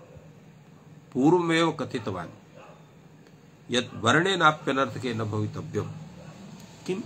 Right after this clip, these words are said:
इयता सूत्रेण? अनेन ज्ञायते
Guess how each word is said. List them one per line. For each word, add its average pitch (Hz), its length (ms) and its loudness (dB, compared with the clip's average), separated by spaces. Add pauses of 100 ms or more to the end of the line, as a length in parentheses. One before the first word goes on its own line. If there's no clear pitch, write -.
इयता 113 340 -4
सूत्रेण? - 540 -14 (1800)
अनेन 170 440 6
ज्ञायते 110 720 0